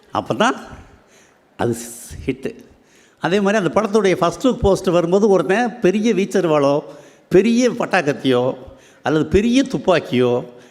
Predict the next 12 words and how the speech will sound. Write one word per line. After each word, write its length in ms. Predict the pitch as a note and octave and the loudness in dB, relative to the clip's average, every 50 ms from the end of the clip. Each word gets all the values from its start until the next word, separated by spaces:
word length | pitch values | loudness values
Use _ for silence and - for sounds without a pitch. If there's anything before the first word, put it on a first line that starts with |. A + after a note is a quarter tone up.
| _ _ - | _ _ -6
ரத்தம் 520 | - D#3 D#3+ - - - - - - A#3 | -4 -4 -4 -6 -10 -12 -4 -2 0 0
ஒழுக 380 | G3 D#3+ E3 F#3 G#3 G#3 G#3 G3 | 2 4 4 4 6 6 6 6
ஒழுகு 220 | F#3 F#3+ G#3 G#3 | 6 6 4 4
நிக்கணும், 440 | G3+ E3+ C3+ B2+ - F3+ D3 A2 - - - - - - _ _ _ _ _ _ _ _ _ _ _ _ _ _ _ _ - | 2 2 2 0 0 -2 -2 -2 -6 -10 -18 -20 -20 -20 _ _ _ _ _ _ _ _ _ _ _ _ _ _ _ _ -4
வயலண்டா 500 | - C3 F3+ A3+ B3 B3+ B3+ B3 A#3 C4 | -2 0 2 2 2 2 2 0 2 2
இருக்கணும் 220 | C4+ G#3+ F3+ F3 F3 | 2 2 2 2 0
சார் 220 | D3+ - A2+ G2+ - - G#2+ | 0 0 -2 -2 -4 -4 -2
லுக்கு, 420 | - C3 C3+ - - C3+ - - - - - - - _ _ _ _ _ _ _ _ _ _ - | -2 -2 0 0 -2 -2 -2 -4 -10 -20 -20 -20 -20 _ _ _ _ _ _ _ _ _ _ -4
கரெக்டா? 440 | - E3+ E3 - F3 D#3 C3+ F#2 E2+ - - - - - | -2 -2 0 2 2 2 0 -2 -4 -8 -16 -20 -10 -4
இன்னைக்கு 340 | - D3 F3 E3+ F3 D#3 E3+ | 0 0 2 2 2 2 2
ட்ரெண்ட் 120 | F#3+ F#3+ F3+ | 2 2 2
அதுதான். 400 | E3 C3 B2 B2 - - - | 2 0 0 -2 -4 -6 -12